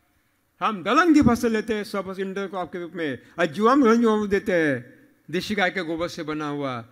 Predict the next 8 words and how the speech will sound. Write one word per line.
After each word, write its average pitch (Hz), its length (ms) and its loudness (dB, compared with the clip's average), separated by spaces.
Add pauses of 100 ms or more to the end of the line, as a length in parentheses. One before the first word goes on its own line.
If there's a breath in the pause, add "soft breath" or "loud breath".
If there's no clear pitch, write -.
(260 soft breath)
तो 190 80 -2
यूरिया 175 320 -2
डालने 165 360 -4
की 165 160 -8
आवश्यकता 131 680 -10
ही 127 280 -10
नहीं 123 300 -18
है। 127 280 -20